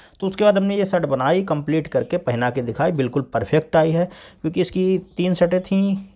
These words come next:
इ-, इस शर्ट की। तो अब हम इसका जो नेक्स्ट वीडियो है उसमें मैं आपको फुल कटिंग इसकी दिखाऊंगा और स्टिचिंग दिखाऊंगा, और उसके बाद जो है आपको ये दिखाऊंगा कि प्रेस पे ये कैसी बैठ रही है। प्रेस पे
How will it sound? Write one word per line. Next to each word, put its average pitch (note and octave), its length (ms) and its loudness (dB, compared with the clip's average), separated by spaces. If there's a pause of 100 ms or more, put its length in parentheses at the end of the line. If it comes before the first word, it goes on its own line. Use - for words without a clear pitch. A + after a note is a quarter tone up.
(340)
इ-, E3+ 100 -4
इस - 280 -2
शर्ट E3+ 200 4
की। G3 160 -2 (420)
तो - 80 -4
अब D3 180 2
हम D3+ 220 0
इसका - 320 -4
जो C3+ 160 -2
नेक्स्ट C3 340 -2
वीडियो C#3 260 -2
है E3+ 160 2
उसमें C#3+ 240 -2
मैं B2 140 0
आपको A#2 300 -4
फुल F#3+ 280 -2
कटिंग C#3+ 280 -2
इसकी - 260 -4
दिखाऊंगा C3+ 500 -2 (320)
और F#3 160 4
स्टिचिंग E3+ 440 -2
दिखाऊंगा, E3 360 0
और C#3+ 260 0
उसके - 220 -4
बाद C#3+ 260 2
जो B2+ 160 -2
है F3+ 260 -2 (380)
आपको B2+ 240 0
ये C#3 160 4
दिखाऊंगा C#3+ 400 0
कि E3 180 -2
प्रेस - 520 -2
पे G3 120 2
ये F#3+ 120 2
कैसी C#3+ 360 2
बैठ B2 280 4
रही A2+ 200 -2
है। A2 140 -2
प्रेस D#3+ 340 0
पे F#3+ 140 2